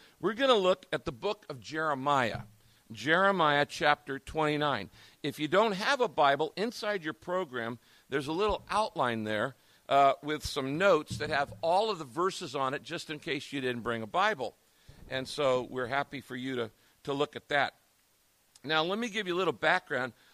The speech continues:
uh, on this guy, because this, this is a very powerful passage on hope. I-, if you've been feeling a little down, you've been feeling a little discouraged,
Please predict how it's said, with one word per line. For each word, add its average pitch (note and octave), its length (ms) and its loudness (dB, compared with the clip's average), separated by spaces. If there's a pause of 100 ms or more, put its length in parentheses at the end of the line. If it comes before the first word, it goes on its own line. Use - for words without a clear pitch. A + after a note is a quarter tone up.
uh, B2 200 0
on D#3 200 4
this D#3 180 -4
guy, C#3+ 280 2
because C3+ 360 -8
this, F3 280 -6 (300)
this A3+ 160 -8
is G#3 120 -4
a E3 80 0
very G#3 380 2
powerful F#3 540 -4
passage D3+ 680 -4 (380)
on C3+ 380 -2
hope. - 420 -4 (400)
I-, D3 180 -4
if - 180 -10
you've G#3+ 200 -10
been A3 140 -4
feeling F3+ 340 -2
a - 20 -2
little D#3 180 0
down, C#3 360 0
you've C3+ 80 -6
been D#3 100 -6
feeling F3+ 280 -4
a E3+ 40 -4
little D3+ 140 -2
discouraged, D3+ 800 -2